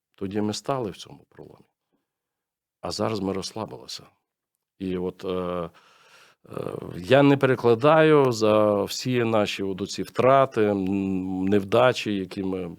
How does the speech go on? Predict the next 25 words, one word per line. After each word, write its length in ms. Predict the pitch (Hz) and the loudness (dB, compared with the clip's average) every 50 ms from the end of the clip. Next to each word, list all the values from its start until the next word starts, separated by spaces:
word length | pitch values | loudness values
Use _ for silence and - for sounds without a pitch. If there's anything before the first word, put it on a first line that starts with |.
| - _ | -12 _
терпимо. 680 | - 123 123 123 120 - 107 104 101 92 92 92 90 85 82 - 50 - - - - - - - _ _ _ - 52 - | 0 2 2 2 0 -2 -6 -8 -6 -6 -6 -8 -8 -10 -14 -16 -20 -20 -20 -20 -20 -20 -20 -20 _ _ _ -20 -20 -16
Не 240 | - - 98 107 107 | -14 -8 -4 -2 -2
дай 180 | 101 104 101 98 | 0 0 -2 -2
Бог, 360 | 92 101 101 95 - - - - | -2 -2 -4 -4 -6 -8 -12 -12
е, 140 | 101 90 | -10 -10
далі, 500 | 85 85 92 98 95 90 90 90 87 80 - _ _ _ _ _ _ _ _ _ - 85 | -8 -6 -6 -4 -4 -4 -6 -6 -8 -10 -14 _ _ _ _ _ _ _ _ _ -14 -12
е, 160 | 82 82 85 | -12 -10 -8
буде 220 | 87 92 90 85 | -8 -8 -8 -8
ще 140 | 82 - - | -8 -10 -10
каскад 480 | - - 92 - - - 131 131 113 110 | -10 -10 -10 -6 -4 -2 -2 0 0 -2
різних 360 | 104 107 104 95 95 90 90 | -2 -2 -4 -6 -8 -8 -6
випробувань. 680 | 98 90 82 - 95 87 87 92 92 95 90 87 85 80 - _ _ - - - - - - - - _ _ _ _ - | -8 -8 -6 -6 -6 -6 -6 -4 -4 -2 -2 -4 -6 -10 -14 _ _ -20 -20 -20 -20 -20 -20 -20 -20 _ _ _ _ -10
М, 880 | 95 90 87 87 87 87 87 87 87 87 87 87 90 90 90 - - - - _ _ _ _ _ _ _ - 92 104 98 92 92 | -8 -6 -6 -6 -6 -6 -6 -6 -8 -8 -8 -8 -10 -10 -12 -12 -14 -18 -20 _ _ _ _ _ _ _ -14 -10 -10 -8 -8 -4
я 180 | 95 117 123 | -2 0 0
не 100 | 120 113 | 0 0
перекладаю 680 | 101 113 110 - 123 120 143 135 117 98 90 82 87 92 | -2 -4 -6 -6 -6 -4 -2 -2 -2 -2 -4 -6 -10 -12
відповідальність 680 | 98 101 - - 110 104 104 101 95 92 90 87 - | -12 -12 -10 -8 -8 -6 -4 -4 -4 -6 -8 -10 -10
на 60 | 101 | -12
церкву 360 | 98 - 92 90 87 - 98 92 | -10 -8 -8 -10 -8 -10 -12 -12
і 40 | |
християн, 340 | 87 95 98 - - - 98 | -12 -14 -14 -12 -10 -10 -10
але 120 | 85 80 85 | -10 -10 -10
я 60 | 90 | -8
говорю, 240 | 95 98 98 92 85 | -8 -8 -8 -8 -8
що 220 | - - 95 | -6 -6 -6